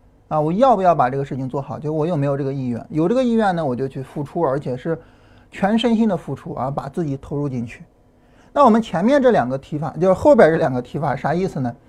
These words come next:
我们之前曾经提到过哈，这两个提法呢，其实都指向同一个意思。就你比如说我现在啊，这个，呃，干什么事儿挺没劲啊。你比如说我现在我上班儿，呃，上班儿呢我挺没劲的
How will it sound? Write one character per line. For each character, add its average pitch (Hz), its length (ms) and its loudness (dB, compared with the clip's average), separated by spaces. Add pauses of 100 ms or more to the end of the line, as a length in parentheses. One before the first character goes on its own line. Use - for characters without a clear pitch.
(320)
我 156 160 2
们 170 100 2
之 214 140 2
前 190 180 2
曾 156 160 -4
经 175 140 -2
提 - 160 -8
到 175 180 8
过 117 160 -2
哈， 139 260 -8
这 247 120 8
两 214 120 10
个 139 80 4
提 180 160 0
法 180 140 6
呢， 135 160 2
其 180 160 0
实 196 140 4
都 220 180 8
指 143 220 -2
向 139 260 0
同 160 260 -2
一 202 60 4
个 226 100 10
意 269 140 6
思。 - 240 2 (640)
就 269 100 8
你 320 80 8
比 311 80 12
如 233 80 12
说 269 140 12
我 180 120 12
现 233 200 8
在 269 180 12
啊， 120 180 6
这 180 160 4
个， 170 320 6 (280)
呃， 156 140 0
干 208 220 6
什 170 80 6
么 208 80 4
事 233 100 6
儿 196 60 6
挺 147 160 0
没 139 140 2
劲 220 260 2
啊。 131 140 2
你 139 100 2
比 147 80 4
如 160 120 6
说 202 120 4
我 131 140 4
现 135 60 -4
在 208 100 4
我 139 160 6
上 170 160 4
班 202 140 8
儿， - 80 -4 (540)
呃， 151 120 0
上 202 180 6
班 226 120 10
儿 254 80 10
呢 160 160 8
我 143 100 6
挺 143 160 0
没 135 100 2
劲 190 220 8
的 - 100 0